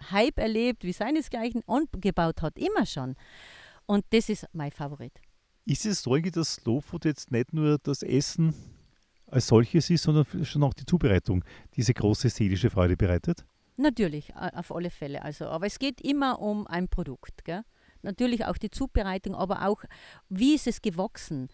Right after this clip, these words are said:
Speaker 1: Wie viel Arbeit ist es, es zu produzieren, um es dann zu verkochen können? Das ist der wesentlichere Teil dabei. Natürlich dann auch die Rezepte, was man alles daraus kreieren und machen kann, keine Frage.
Speaker 2: Wie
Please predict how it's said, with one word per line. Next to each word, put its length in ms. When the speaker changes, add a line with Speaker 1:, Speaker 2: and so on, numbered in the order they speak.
Speaker 1:
Wie 180
viel 160
Arbeit 380
ist 120
es, 140
es 180
zu 140
produzieren, 640
um 240
es 160
dann 200
zu 120
verkochen 560
können? 440
Das 180
ist 300
der 160
wesentlichere 680
Teil 200
dabei. 400
Natürlich 380
dann 180
auch 200
die 100
Rezepte, 500
was 220
man 140
alles 240
daraus 280
kreieren 300
und 80
machen 300
kann, 180
keine 140
Frage. 300
Speaker 2:
Wie 480